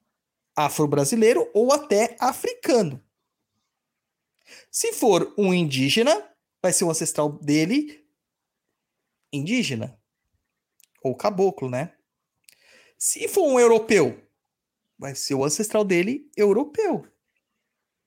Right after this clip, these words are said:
que vai aparecer. Só que, cara, nós brasileiros somos uma grande mistura.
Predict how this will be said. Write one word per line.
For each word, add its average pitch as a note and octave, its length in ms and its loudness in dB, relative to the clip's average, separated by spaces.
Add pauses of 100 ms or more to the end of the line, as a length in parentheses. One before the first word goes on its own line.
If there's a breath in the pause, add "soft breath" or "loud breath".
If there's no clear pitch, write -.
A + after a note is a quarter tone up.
(800)
que C#3+ 120 -6
vai C3 80 0
aparecer. B2 580 -8 (400 loud breath)
Só - 160 -4
que, - 100 -10
cara, A#3 480 0 (120)
nós G#3 320 -2
brasileiros E3 640 -2
somos G#3 400 -4 (440)
uma A3 160 -4
grande A#3 520 -4
mistura. A#2+ 600 -8